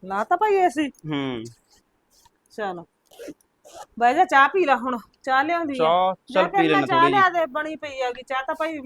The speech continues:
Speaker 1: ਤੂੰ ਲਾਉਣ ਲੱਗ ਗਿਆ ਸੀ, ਆਖਿਆ ਚਾਹ ਬਣਾ ਦਿੰਦੇ ਨੇ।
Speaker 2: ਚਾਹ ਦੇ ਦਿਓ
Speaker 1: ਮੈਂ ਕਿਹਾ
Speaker 2: ਥੋੜੀ
Speaker 1: ਪੀ
Speaker 2: ਜਿਹੀ।
Speaker 1: ਲੂਗਾ, ਚਲ।
Speaker 2: ਉਹ ਗਰਮੀ ਬਾਹਲੀ ਹੋਈ ਪਈ ਹੈ।
Speaker 1: ਤੇਰੇ ਵੀ ਭਾਈ ਪੈਸੇ ਹੁੰਦੇ ਹੋਣਗੇ।
Speaker 2: ਹਾਂ ਭਾਈ, ਮੇਰਾ ਅੱਡ ਹੁੰਦਾ ਬਾਰਾਂ ਸੌ ਰੁਪਇਆ।
Speaker 1: ਬਾਰਾਂ ਸੌ ਹੁੰਦਾ ਗਾ?
Speaker 2: ਹੂੰ।
Speaker 1: ਹੁਣ ਤੂੰ ਬਾਰਾਂ ਸੌ ਲੈ ਕੇ ਜਾਵੇਂਗਾ?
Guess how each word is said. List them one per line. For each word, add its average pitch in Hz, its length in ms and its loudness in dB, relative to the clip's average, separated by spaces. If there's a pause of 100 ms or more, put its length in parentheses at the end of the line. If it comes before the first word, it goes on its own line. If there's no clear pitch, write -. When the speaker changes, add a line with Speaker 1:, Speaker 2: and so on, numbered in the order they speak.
Speaker 1:
ਤੂੰ 247 220 -8
ਲਾਉਣ 208 260 -4
ਲੱਗ 208 140 -2
ਗਿਆ 226 120 -8
ਸੀ, 226 120 -10
ਆਖਿਆ 220 180 -10
ਚਾਹ 165 180 -12
ਬਣਾ 202 200 -10
ਦਿੰਦੇ 196 240 -18
ਨੇ। 196 260 -18 (180)
Speaker 2:
ਚਾਹ 156 300 0
ਦੇ 175 100 -4
ਦਿਓ 143 80 -2
Speaker 1:
ਮੈਂ 127 100 -6
ਕਿਹਾ - 40 -10
Speaker 2:
ਥੋੜੀ 123 100 -10
Speaker 1:
ਪੀ 107 80 -14
Speaker 2:
ਜਿਹੀ। - 100 -8
Speaker 1:
ਲੂਗਾ, 165 300 -14
ਚਲ। 170 200 -16 (180)
Speaker 2:
ਉਹ 143 340 -16
ਗਰਮੀ 147 280 -8
ਬਾਹਲੀ 143 260 -6
ਹੋਈ 165 200 -10
ਪਈ 117 160 -18
ਹੈ। - 60 -20 (1300)
Speaker 1:
ਤੇਰੇ 285 240 -2
ਵੀ 339 120 -4
ਭਾਈ 381 180 -4
ਪੈਸੇ 320 300 -2
ਹੁੰਦੇ 302 280 -4
ਹੋਣਗੇ। 330 420 -4 (340)
Speaker 2:
ਹਾਂ 175 200 2
ਭਾਈ, 214 140 0
ਮੇਰਾ 190 200 0
ਅੱਡ 160 100 0
ਹੁੰਦਾ 165 240 -4
ਬਾਰਾਂ 147 240 4
ਸੌ 143 100 -14
ਰੁਪਇਆ। 131 280 -16 (380)
Speaker 1:
ਬਾਰਾਂ 214 320 -6
ਸੌ 466 180 -4
ਹੁੰਦਾ 330 340 -2
ਗਾ? 220 160 -10
Speaker 2:
ਹੂੰ। 156 120 -6 (1040)
Speaker 1:
ਹੁਣ 330 100 -6
ਤੂੰ 370 120 -6
ਬਾਰਾਂ 285 260 4
ਸੌ 269 120 -8
ਲੈ 254 120 -4
ਕੇ 233 120 -10
ਜਾਵੇਂਗਾ? 208 320 -10